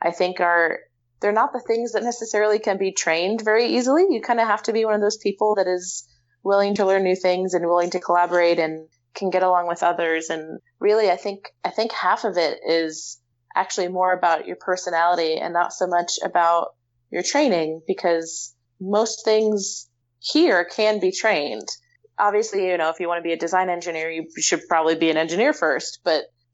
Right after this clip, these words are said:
um, I mean, your fo-, your foot in the door type of route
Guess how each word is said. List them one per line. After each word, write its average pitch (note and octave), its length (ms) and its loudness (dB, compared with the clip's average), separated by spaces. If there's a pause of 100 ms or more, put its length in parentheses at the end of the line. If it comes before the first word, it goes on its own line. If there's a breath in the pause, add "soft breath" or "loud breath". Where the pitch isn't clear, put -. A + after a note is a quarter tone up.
(120)
um, - 320 -6 (400)
I - 80 2
mean, G3+ 200 -2
your F#3+ 100 2
fo-, - 200 -4
your G3+ 120 2
foot C4+ 200 0
in C4 100 2
the G3+ 80 2
door A3 280 4
type E3 320 -2
of D#3+ 140 -8
route D#3 320 2